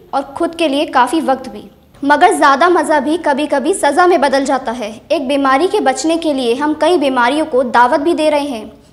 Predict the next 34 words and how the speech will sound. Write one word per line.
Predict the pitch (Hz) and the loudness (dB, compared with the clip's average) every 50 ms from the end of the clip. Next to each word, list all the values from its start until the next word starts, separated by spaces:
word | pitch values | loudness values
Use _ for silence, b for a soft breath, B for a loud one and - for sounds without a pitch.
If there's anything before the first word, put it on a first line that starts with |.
| b - | b -12
जी | 254 247 320 339 | -6 -4 -2 -2
हाँ, | 311 - 294 294 294 | 0 2 2 2 2
ये | 302 320 349 | 2 0 -2
सच | 339 - 302 294 294 294 | 0 0 0 0 0 -2
है। | 294 220 208 208 - B B B B B B | -4 -6 -6 -6 -10 B B B B B B
अगर | - 285 285 427 403 | -4 -2 0 0 0
work | 294 254 285 311 330 - | 2 2 2 2 2 0
from | - 370 349 349 339 | 0 2 2 2 2
home | 294 285 285 285 | 2 0 0 0
में | 277 254 262 262 - | 0 -2 -4 -2 0
आप | 240 254 254 254 320 | 2 2 2 2 0
ये | 339 | -2
गलतियाँ | 262 233 254 240 240 247 330 349 | -2 -2 -2 -2 -2 -2 -2 0
कर | 370 349 285 262 | 2 2 2 2
रहे | 247 247 247 | 2 0 -2
हैं, | 254 269 233 226 254 240 B B B B B _ - | -2 -4 -6 -8 -8 -10 B B B B B _ -4
तो | 330 349 415 | -2 -2 0
फिर | - 370 359 - - 269 | 0 0 -2 0 2 2
आपकी | 269 269 277 - 359 | 2 2 2 0 -2
सेहत | 415 427 - 277 277 330 320 320 320 - | -2 -2 -2 -2 0 0 0 -2 -2 -2
को | 311 | -2
खतरा | 311 311 277 262 302 320 | -2 -2 -2 0 2 2
हो | 359 359 330 | 2 4 2
सकता | 330 339 311 311 311 - 277 | 0 0 -2 -4 -4 -6 -6
है। | 269 247 214 220 - B B B B B 262 | -6 -6 -8 -10 -12 B B B B B -4
वो | 302 330 | -2 -2
क्या | 330 330 370 381 392 | 0 2 4 4 4
गलतियाँ | 311 294 285 285 285 330 339 349 339 | 4 2 0 0 0 -2 -2 0 0
हैं, | 294 262 285 320 | -2 -2 -2 -4
ये | 294 277 302 | -2 -2 -2
हम | 330 339 339 - - 240 | -2 -2 -2 -2 0 0
आज | 254 269 277 311 | 0 2 2 2
आपको | 277 262 - - 320 | 0 0 0 -2 0
बताएंगे, | 302 277 269 254 262 247 240 233 220 208 196 - | 2 2 2 2 0 -2 -2 -4 -8 -8 -10 -12